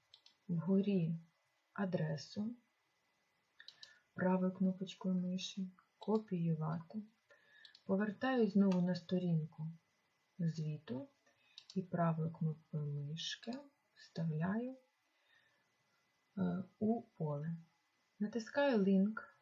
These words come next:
обов'язково, щоб збереглось посилання. І завершивши редагування, клікнувши в іншому місці, е,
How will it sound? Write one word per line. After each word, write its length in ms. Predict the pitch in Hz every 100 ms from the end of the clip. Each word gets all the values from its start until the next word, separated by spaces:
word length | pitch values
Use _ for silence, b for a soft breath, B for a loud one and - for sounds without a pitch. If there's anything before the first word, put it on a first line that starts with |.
| -
обов'язково, 800 | 190 196 196 190 - 202 202 190
щоб 240 | - 190
збереглось 560 | 165 - 185 175 185 -
посилання. 880 | - 165 - 165 156 160 196 247 254 _ _ _ _ _ _ _ _ - _ _ _ _
І 140 | 202
завершивши 640 | 190 196 202 190 190 165 180
редагування, 800 | 180 175 180 175 180 170 165 165
клікнувши 500 | 175 165 165 165 170
в 80 | 165
іншому 380 | 165 - 170 -
місці, 440 | 254 285 _ 185 B B B B B B B B _ -
е, 300 | 190 196